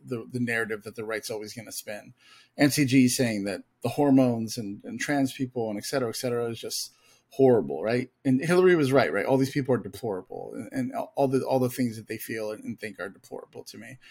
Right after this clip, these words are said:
Um, yeah, I don't know. I also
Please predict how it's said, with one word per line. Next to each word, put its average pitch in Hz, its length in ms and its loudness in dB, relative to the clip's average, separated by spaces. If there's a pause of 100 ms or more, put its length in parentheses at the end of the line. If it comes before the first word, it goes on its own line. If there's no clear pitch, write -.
(380)
Um, 101 580 0 (1200)
yeah, 151 200 10
I 143 60 8
don't 170 100 6
know. - 280 4 (120)
I 156 160 8
also 156 540 6